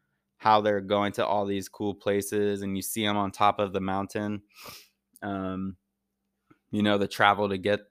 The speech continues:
the tra-, people, people w-, think that's so cool and wanna do all that stuff, but honestly, to what extent is the, is the person that wants to do that, um,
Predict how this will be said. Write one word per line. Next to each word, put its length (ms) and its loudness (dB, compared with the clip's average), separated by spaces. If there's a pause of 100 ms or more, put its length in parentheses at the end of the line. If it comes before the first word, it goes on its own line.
(100)
the 220 -12
tra-, 340 2 (180)
people, 240 -8 (380)
people 320 6
w-, 300 -4 (100)
think 160 2
that's 200 4
so 200 4
cool 280 2
and 120 4
wanna 180 4
do 180 4
all 120 8
that 180 2
stuff, 380 0
but 260 -4 (420)
honestly, 420 2
to 160 -2
what 180 4
extent 500 0
is 140 -4
the, 120 -8 (400)
is 320 -2
the 120 -6
person 500 0
that 180 -2
wants 260 0
to 100 -4
do 260 2
that, 300 2 (1200)
um, 540 -4